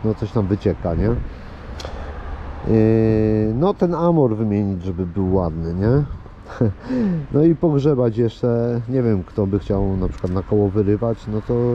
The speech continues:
bawić się z tym, gaźnik zmienić, wszystko. Yy, zapłon. Co komu się nie podoba? Nawet wydech. Zaciski.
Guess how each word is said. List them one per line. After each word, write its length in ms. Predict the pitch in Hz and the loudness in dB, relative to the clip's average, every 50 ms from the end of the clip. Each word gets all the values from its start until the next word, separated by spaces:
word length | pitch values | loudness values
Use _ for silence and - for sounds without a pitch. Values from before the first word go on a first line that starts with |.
| 120 123 117 | 0 -2 -2
bawić 360 | 123 170 170 151 135 127 101 - | -2 -2 -2 0 -2 -4 -4 -2
się 120 | - 95 | -2 -2
z 60 | - | -2
tym, 260 | - - 92 90 90 87 87 92 95 | -2 -6 -6 -6 -6 -8 -8 -4 -2
gaźnik 380 | 101 104 101 107 113 110 98 | 0 0 0 0 -2 -2 -2
zmienić, 420 | 92 95 98 95 90 92 98 98 - - - | -4 -2 0 0 0 0 -2 -4 -6 -10 -8
wszystko. 440 | - 101 95 - - - - 101 98 - - - - - - - - - - - - - - - - - - - - - - - - 101 | -4 -4 -4 -4 -4 -2 -2 -2 -2 -4 -10 -16 -16 -16 -14 -14 -12 -12 -10 -10 -10 -10 -12 -12 -12 -10 -6 -6 -4 -4 -4 -4 -2 -2
Yy, 400 | 101 101 98 95 92 95 92 95 95 95 95 92 - - - - - - - - - - - - - - - - - - - - - - - - - - - | 0 0 2 2 2 0 0 -2 -4 -8 -10 -12 -12 -10 -8 -8 -6 -6 -6 -8 -8 -8 -8 -8 -8 -8 -10 -10 -12 -12 -12 -14 -14 -14 -16 -16 -16 -10 -2
zapłon. 540 | 87 95 92 85 - - 98 92 95 95 90 87 - - - - - - - - - - - - - - - - - - - - - - - - - - - - - - - - - - - - | 2 2 2 2 0 0 0 2 2 0 -2 -6 -12 -16 -18 -18 -20 -20 -18 -18 -18 -16 -16 -16 -16 -18 -18 -18 -18 -18 -18 -18 -18 -14 -14 -14 -14 -12 -14 -14 -14 -14 -16 -16 -16 -16 -16 -4
Co 140 | - - 131 | -2 0 0
komu 220 | - 120 110 104 | 2 2 0 0
się 140 | 98 - - | 0 0 0
nie 120 | 95 90 87 | -2 -2 -2
podoba? 340 | - - 85 85 82 87 85 - - - - - - - - - | -2 -4 -4 -4 -4 -4 -6 -8 -12 -18 -18 -18 -18 -16 -8 -2
Nawet 280 | - 104 104 104 110 95 | 0 0 2 2 0 0
wydech. 240 | 85 92 80 85 80 - - - - - - - - - - - - - - - - - - - - - - - - - - - - - - - - - - - - - - - - - - - - - - - - - - - - - - - - - - - - - - - | 0 -2 -2 -2 -6 -8 -12 -12 -12 -12 -12 -14 -16 -16 -16 -16 -16 -14 -14 -14 -16 -16 -16 -16 -16 -16 -16 -16 -16 -16 -16 -16 -16 -16 -16 -16 -16 -16 -16 -16 -16 -16 -16 -14 -14 -14 -14 -14 -14 -16 -16 -18 -16 -16 -16 -16 -14 -14 -14 -14 -14 -14 -14 -14 -14 -12 -4 -2
Zaciski. 640 | 101 95 120 113 - - 104 101 - - - - | 0 2 2 0 0 0 -2 -2 -2 -4 -8 -8